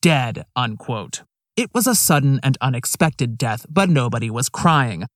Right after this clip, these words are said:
partly because Siqueiros had masterminded a novel form of fresco painting,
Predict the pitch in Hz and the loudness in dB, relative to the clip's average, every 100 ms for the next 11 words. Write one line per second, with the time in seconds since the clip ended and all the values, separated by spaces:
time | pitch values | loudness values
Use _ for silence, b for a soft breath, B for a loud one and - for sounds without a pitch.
0 | _ - 247 214 220 202 208 - 185 - | _ 2 2 2 0 2 0 0 -2 2
1 | 160 139 139 - 131 117 131 151 170 156 | 2 2 0 -2 -2 0 -2 0 2 4
2 | 147 143 - 131 123 127 147 180 196 - | 4 2 -2 -4 0 2 4 2 0 0
3 | 175 135 - 220 226 - 123 - 120 107 | 2 0 2 0 0 -2 -2 -2 -4 -4
4 | 110 92 | -6 -6